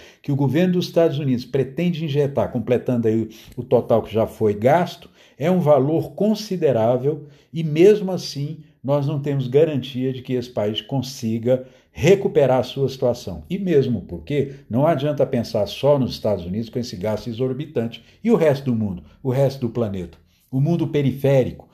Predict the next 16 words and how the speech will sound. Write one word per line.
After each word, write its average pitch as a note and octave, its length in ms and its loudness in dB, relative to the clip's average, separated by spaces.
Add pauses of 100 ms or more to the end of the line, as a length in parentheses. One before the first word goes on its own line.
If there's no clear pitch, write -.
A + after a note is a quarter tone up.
(140)
Como F3+ 220 0
fica F3+ 320 -4
parte D#3 440 -2
da B2+ 320 2
Ásia, G#2 200 -2
do G2 100 -12
sul C#3 220 -10
da A#2+ 320 0
Ásia, F2+ 260 -4 (280)
da A2+ 140 0
África C#3 500 2
e C3 60 -6
parte D3 360 -2
da C#3+ 100 -2
América A#2+ 340 -4
Latina? G2 460 -6